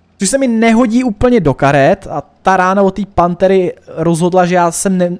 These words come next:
že já nemůžu prostě na to Emila nalítnout, klipnout ho a musím to zahrát opatrněji, což mě bude stát asi nějaký damage. A, takže já tady zabijem tu Panteru, ten Emil samozřejmě se touhletou dobou bude otáčet na mě, protože je někde tady za tím rohem. A, a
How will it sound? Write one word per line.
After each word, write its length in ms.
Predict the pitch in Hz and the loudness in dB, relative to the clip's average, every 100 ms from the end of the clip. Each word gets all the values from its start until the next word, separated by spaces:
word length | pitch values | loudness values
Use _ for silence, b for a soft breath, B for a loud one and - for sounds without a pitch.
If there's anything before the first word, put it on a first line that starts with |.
| - | -6
že 140 | 160 | -2
já 120 | 180 | 0
nemůžu 320 | 190 180 185 | 0 0 -2
prostě 260 | 190 165 190 | -2 -2 -2
na 100 | 175 | -4
to 200 | 190 185 | -4 -4
Emila 360 | 175 190 175 - | -2 -2 -2 -4
nalítnout, 560 | 139 143 170 190 185 - | -4 -4 -4 -2 -2 0
klipnout 420 | 160 147 170 165 | -4 -2 -2 0
ho 180 | 160 175 B B B _ _ _ _ _ - _ - | -2 -4 B B B _ _ _ _ _ -20 _ -4
a 160 | 131 | -4
musím 240 | 143 139 165 | -4 -6 -4
to 60 | |
zahrát 300 | 156 160 151 | 0 2 0
opatrněji, 540 | 139 - - 123 110 113 | -2 -4 -4 -8 -8 -8
což 180 | 165 | -6
mě 100 | - | -4
bude 200 | 180 156 | -2 0
stát 300 | 156 - 135 - | -2 0 -2 -2
asi 160 | - | -8
nějaký 300 | 135 107 - | -8 -10 -10
damage. 340 | 107 90 78 - B B B - - - - | -10 -10 -14 -16 B B B -20 -20 -14 -4
A, 180 | 135 | -2
takže 280 | - 147 170 | -2 -4 -2
já 120 | 160 | -4
tady 220 | 165 190 165 | -2 -4 -2
zabijem 300 | 170 180 180 | -2 -2 -4
tu 100 | 110 | -8
Panteru, 560 | - 165 185 202 190 | -6 -4 -2 0 0
ten 180 | 185 135 | -2 -8
Emil 220 | 135 135 | -6 -6
samozřejmě 500 | 139 135 139 143 135 | -6 -8 -6 -6 -8
se 120 | 131 | -10
touhletou 400 | 143 131 135 139 | -10 -8 -6 -6
dobou 240 | 135 131 131 | -6 -6 -6
bude 200 | 135 131 | -6 -6
otáčet 460 | 143 139 127 - | -6 -6 -6 -10
na 100 | 107 | -8
mě, 260 | 139 151 143 | -6 -6 -8
protože 500 | - - - 117 117 | -8 -16 -12 -8 -6
je 100 | 110 | -6
někde 220 | 110 110 | -8 -10
tady 180 | 104 113 | -8 -10
za 100 | 110 | -10
tím 180 | - - | -14 -10
rohem. 340 | 123 135 117 - b b b _ - | -6 -6 -6 -12 b b b _ -8
A, 300 | 123 113 - | -6 -6 -6
a 320 | 123 120 120 | -6 -4 -4